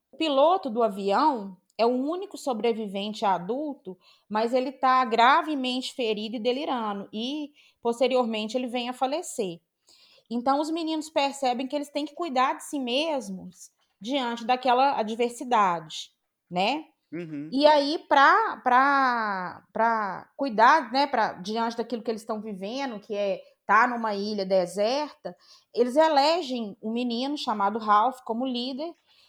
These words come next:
Speaker 1: porque ele é considerado pelos outros como o mais esperto. Então, o, o Ralph, ele organiza os garotos, tendo com, como prioridade a construção de uma cabana pra eles se protegerem, né, pra eles se abrigarem,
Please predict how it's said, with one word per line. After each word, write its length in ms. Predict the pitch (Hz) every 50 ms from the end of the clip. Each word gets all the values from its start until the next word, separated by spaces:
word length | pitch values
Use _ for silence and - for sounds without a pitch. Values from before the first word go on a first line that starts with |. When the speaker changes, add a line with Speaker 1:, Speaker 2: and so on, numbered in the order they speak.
| _ _ _
Speaker 1:
porque 260 | - 277 262 - - 302
ele 500 | 285 277 247 240 240 240 254 277 285 285
é 120 | 262 254 262
considerado 800 | 254 285 302 294 294 240 311 294 254 240 254 285 311 294 233 233
pelos 360 | 247 226 226 220 208 180 196
outros 500 | 208 226 269 285 294 277 - 214 208 -
como 240 | - - 233 247 277
o 40 | 269
mais 340 | 262 240 226 233 240 233
esperto. 760 | 302 349 - - - 247 226 208 202 196 - _ _ - 175 - _ _ _ _ _
Então, 480 | 240 254 254 254 285 311 339 370 - -
o, 400 | - 285 277 - - 254 262 262
o 40 | 247
Ralph, 380 | 220 214 233 233 247 277 269 -
ele 140 | 294 285 277
organiza 680 | 285 285 285 302 285 269 262 233 226 226 233 220 220
os 80 | 240 214
garotos, 760 | 214 262 247 240 226 226 233 262 302 359 - - - - - _ _ _ _ _ _ _ _ _
tendo 260 | - 269 269 294 302 294
com, 240 | - 302 302 269 233
como 200 | 240 285 277 269 254
prioridade 920 | - 262 269 262 247 254 247 202 196 214 202 202 202 196 190 185 208 -
a 100 | - 208
construção 800 | 214 269 269 269 262 - 262 262 262 - - 247 226 220 214 220
de 120 | 208 208
uma 160 | 233 247 247 247
cabana 580 | 247 277 254 226 196 214 247 294 339 339 294
pra 140 | - 240 214
eles 140 | 214 214 214
se 140 | - - -
protegerem, 960 | - - 214 214 240 240 240 226 190 190 214 220 247 302 359 370 381 403
né, 160 | 330 247 254 269
pra 120 | - 226
eles 120 | 214 -
se 60 | - 202
abrigarem, 760 | 185 202 226 214 196 202 190 196 208 226 269 302 330 403